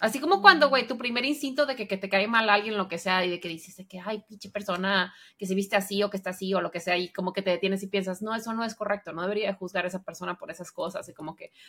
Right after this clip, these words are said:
Speaker 1: masticas tus sensa-, sentimientos y al final llegas a la conclusión de que, "Ok, no me cae bien, pero en realidad no debería de estar criticando su manera de vestir o su físico", lo que sea, como que ya eso es, eh, requiere que le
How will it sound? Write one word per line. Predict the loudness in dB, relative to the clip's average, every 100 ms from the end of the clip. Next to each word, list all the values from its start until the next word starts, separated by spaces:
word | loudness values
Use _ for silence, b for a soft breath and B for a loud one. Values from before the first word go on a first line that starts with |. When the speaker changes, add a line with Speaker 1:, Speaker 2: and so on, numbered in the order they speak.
| B 0
Speaker 1:
masticas | 2 2 -2 0 0
tus | -2 -6
sensa-, | -2 -2 -2
sentimientos | -4 -2 0 0 0
y |
al | -2
final | 0 2
llegas | 2 4
a |
la | 0
conclusión | -2 -6 -4 -4
de | -4
que, | -4 -6 -6 b b -8
"Ok, | 4 4 2 B B -2
no | 2 2
me | 0
cae | -2
bien, | 0 -2 -2
pero | -2 -2
en | 0
realidad | 0 0 0 0
no | -2
debería | -2 0 2
de |
estar | 0 0 -4
criticando | -6 -12 -6 -4 -4
su | -6
manera | -4 -2 -2
de | -2
vestir | -6 -8 -6 -4 -2 -2
o | -2 -4 -6
su | -4
físico", | -4 -4 -4
lo | -4
que | -4
sea, | -2 0
como | 0 0
que | 0 6
ya | 8 10 8
eso | 4
es, | -4 -8 -10 -12 _
eh, | -2 -2 -2
requiere | -4 0 4 8 8 6 B B 2
que |
le | 8